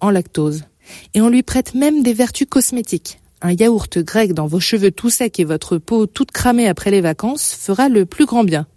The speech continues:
Pas cher, la crème après soleil. Et avec les tranches de concombre posées sur le regard, tzatziki immédiatement. Chez les industriels, pour des raisons évidentes de gain de temps, d'optimisation de production, de rentabilité,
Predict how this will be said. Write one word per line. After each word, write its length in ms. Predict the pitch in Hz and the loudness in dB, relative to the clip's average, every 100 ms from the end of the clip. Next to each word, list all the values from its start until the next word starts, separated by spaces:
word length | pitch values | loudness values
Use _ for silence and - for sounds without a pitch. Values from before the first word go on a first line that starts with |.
| - | -8
Pas 120 | 147 | -6
cher, 300 | - 339 269 | -2 -2 0
la 120 | 180 | -2
crème 240 | 160 - 170 | -2 -2 -2
après 200 | 165 180 | -2 -2
soleil. 380 | 180 165 156 - _ - - - | -2 -2 -4 -8 _ -20 -14 -2
Et 80 | 185 | 2
avec 200 | 202 220 | 2 2
les 140 | 233 | -2
tranches 300 | - 269 233 | -2 0 0
de 100 | 180 | 2
concombre 500 | 175 - 233 262 185 | 0 0 -2 0 0
posées 280 | 160 190 226 | 2 2 2
sur 180 | 226 202 | 0 0
le 60 | |
regard, 480 | 180 175 175 196 220 - - | 0 0 0 0 -2 -10 -12
tzatziki 800 | 160 165 190 170 190 - - 233 - | -4 0 0 0 -4 -4 -4 -6 -2
immédiatement. 760 | 220 214 202 247 185 196 190 156 - _ _ _ - | 0 2 2 2 0 0 -2 -4 -8 _ _ _ -10
Chez 140 | - | -6
les 220 | 320 233 208 | -2 0 0
industriels, 640 | 190 180 - 240 269 269 | -2 -4 -2 0 0 -4
pour 200 | - 165 | -6 -4
des 100 | 151 | -4
raisons 260 | 147 160 165 | -4 -2 -2
évidentes 480 | 165 165 160 170 165 | -2 -2 -2 -2 -2
de 140 | 147 | -4
gain 240 | 139 170 196 | -4 -2 0
de 60 | |
temps, 200 | 196 247 | 0 -2
d'optimisation 760 | 208 180 - - 170 160 165 190 | 0 0 -2 -4 -2 -2 -2 -2
de 100 | 160 | -2
production, 520 | 147 170 175 180 262 | -4 -4 -4 -2 -2
de 100 | 190 | -2
rentabilité, 720 | 165 196 196 170 165 180 277 | 0 0 0 0 -2 -2 -2